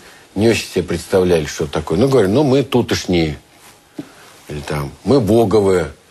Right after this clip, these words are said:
Вот моя мама покойная, она была школьной учительницей в ма-, маленьком уральском городе, где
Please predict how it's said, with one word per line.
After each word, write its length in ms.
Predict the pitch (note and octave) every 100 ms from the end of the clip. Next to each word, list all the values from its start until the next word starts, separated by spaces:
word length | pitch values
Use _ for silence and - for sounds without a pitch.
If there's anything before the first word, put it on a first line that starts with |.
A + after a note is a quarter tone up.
| - - _
Вот 200 | - G#2
моя 200 | B2+ B2
мама 260 | B2+ D#3+ D#3+
покойная, 600 | B2+ A2+ - F#2+ F2 E2+
она 140 | F#2+
была 220 | F#2 G2+ F#2+
школьной 400 | - A2 F#2+ G2+
учительницей 720 | G2+ E3+ C3 F2+ E2 E2 D2 - - - -
в 60 |
ма-, 220 | F#2 F#2
маленьком 440 | G2+ G2+ F#2 E2 F#2
уральском 500 | G2+ F2+ E2 - F#2+
городе, 380 | F#2+ D#2+ C#2+ D#2+
где 420 | F#2+ F#2+ F#2